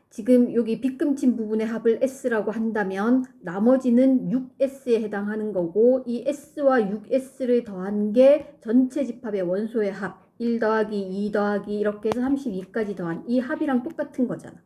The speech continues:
자, 얘네들 다 더해주면 여기 십, 이십, 삼십삼 이렇게 더할 거니까 육십삼이지. 자, 얘가 육십삼이야.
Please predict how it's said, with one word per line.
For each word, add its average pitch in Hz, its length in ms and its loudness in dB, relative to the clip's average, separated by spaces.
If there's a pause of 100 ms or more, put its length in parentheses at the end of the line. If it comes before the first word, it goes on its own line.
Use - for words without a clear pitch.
(1000)
자, 220 180 -6
얘네들 269 440 6
다 214 180 -6
더해주면 220 800 -2
여기 202 220 -6
십, 254 500 -2 (220)
이십, 247 680 -6 (160)
삼십삼 247 1000 0
이렇게 226 280 -4
더할 175 300 -8
거니까 208 680 -4
육십삼이지. 254 1120 -2 (360)
자, - 140 -20
얘가 208 240 -2
육십삼이야. 226 1120 -2